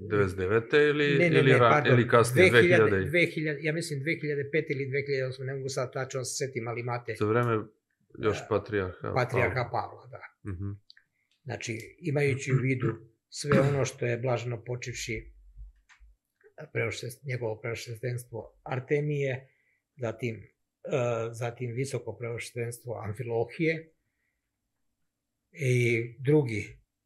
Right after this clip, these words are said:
Speaker 2: crkveni velikodostojnici zalagali se za ko-, za očuvanje Kosova i Metohije. Danas više niko se o tome ne brine, imamo naprotiv čak i prodaju ili pre-, predaju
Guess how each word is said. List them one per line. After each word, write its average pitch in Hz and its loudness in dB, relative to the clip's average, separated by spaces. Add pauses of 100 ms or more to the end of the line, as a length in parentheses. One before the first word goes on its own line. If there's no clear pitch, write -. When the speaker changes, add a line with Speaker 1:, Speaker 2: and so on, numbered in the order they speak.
(440)
Speaker 2:
crkveni 123 -2
velikodostojnici 120 -4 (840)
zalagali 113 0
se 117 -6
za 107 -6
ko-, - -20 (240)
za 123 -6
očuvanje 117 -6
Kosova 107 -8
i 98 -8
Metohije. 120 -6
Danas 113 -10
više 113 -8
niko 120 -8
se 107 -12
o 104 -14
tome 104 -14 (540)
ne 127 -4
brine, 135 -2
imamo 117 -6
naprotiv 113 -6 (680)
čak 113 -6
i 113 -6
prodaju 120 -2
ili 107 -8
pre-, 120 -4
predaju 120 -4